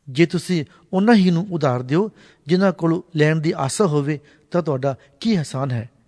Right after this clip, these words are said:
ਪਾਪੀ ਲੋਕ ਵੀ ਪਾਪੀਆਂ ਨੂੰ ਉਧਾਰ ਦਿੰਦੇ ਹਨ, ਭਾਈ ਮੁੜ ਕੇ ਉਹਨਾਂ ਤੋਂ ਉਹਨਾਂ ਹੀ ਲੈ ਲੈਣ। ਪਰ ਤੁਸੀਂ ਆਪਣੇ ਵੈਰੀ ਨਾਲ ਪਿਆਰ ਕਰੋ ਅਤੇ ਉਹਨਾਂ ਦਾ ਭਲਾ ਕਰੋ। ਨਿਰਾਸ਼ ਨਾ ਹੋ ਕੇ ਉਧਾਰ ਦਿਓ,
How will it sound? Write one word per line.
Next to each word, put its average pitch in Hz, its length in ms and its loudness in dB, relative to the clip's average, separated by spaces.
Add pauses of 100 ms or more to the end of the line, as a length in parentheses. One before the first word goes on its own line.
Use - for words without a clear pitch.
(500)
ਪਾਪੀ 170 340 0
ਲੋਕ 180 320 4
ਵੀ 202 200 -2 (220)
ਪਾਪੀਆਂ 151 360 0
ਨੂੰ 202 160 -2
ਉਧਾਰ 151 300 2
ਦਿੰਦੇ 160 280 0
ਹਨ, 170 220 0 (320)
ਭਾਈ 151 200 2
ਮੁੜ 151 240 -2
ਕੇ 175 300 -2 (340)
ਉਹਨਾਂ 185 220 2
ਤੋਂ 170 400 -6
ਉਹਨਾਂ 180 200 0
ਹੀ 151 140 0
ਲੈ 131 200 -2
ਲੈਣ। 123 220 -4 (800)
ਪਰ 139 120 -2
ਤੁਸੀਂ 170 440 -4 (400)
ਆਪਣੇ 160 340 0
ਵੈਰੀ 135 420 0
ਨਾਲ 185 180 2
ਪਿਆਰ 139 320 -4
ਕਰੋ 156 300 -2 (520)
ਅਤੇ 170 160 -2
ਉਹਨਾਂ 190 280 0
ਦਾ 170 80 -2
ਭਲਾ 123 360 -4
ਕਰੋ। 117 300 -6 (560)
ਨਿਰਾਸ਼ 147 460 0
ਨਾ 180 140 0
ਹੋ 185 180 0
ਕੇ 170 160 -4
ਉਧਾਰ 139 360 0
ਦਿਓ, 180 260 2